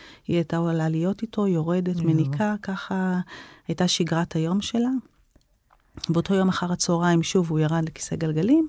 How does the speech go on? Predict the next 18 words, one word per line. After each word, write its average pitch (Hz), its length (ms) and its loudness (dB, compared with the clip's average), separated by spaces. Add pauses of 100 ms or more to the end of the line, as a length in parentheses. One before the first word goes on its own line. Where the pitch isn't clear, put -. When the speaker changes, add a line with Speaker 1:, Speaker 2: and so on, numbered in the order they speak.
Speaker 1:
הם 165 120 0
הלכו 156 260 -2
לטייל, 214 500 -2 (680)
אה, 160 60 2 (260)
החזירה 196 440 2
אותו, 240 360 2 (280)
ובאותו 165 680 -2
לילה 220 360 0
היו 175 160 0
לו 190 140 2
כמה 175 560 0
הת-, - 280 -8
אה, 165 240 0
התקפים 165 440 2
וגטטיביים, 156 720 0
שזה 170 360 -6
התקפים 226 420 -2
שלפגועי, 190 1000 -2